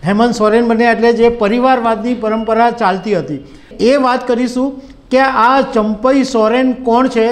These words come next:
કે જેમને ઝારખંડના ટાઇગર કહેવામાં આવે છે. તો આ ચંપઈ સોરેન છે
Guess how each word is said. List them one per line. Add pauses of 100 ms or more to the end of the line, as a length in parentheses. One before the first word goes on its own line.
(360)
કે
જેમને (160)
ઝારખંડના
ટાઇગર
કહેવામાં
આવે
છે. (160)
તો
આ (320)
ચંપઈ
સોરેન
છે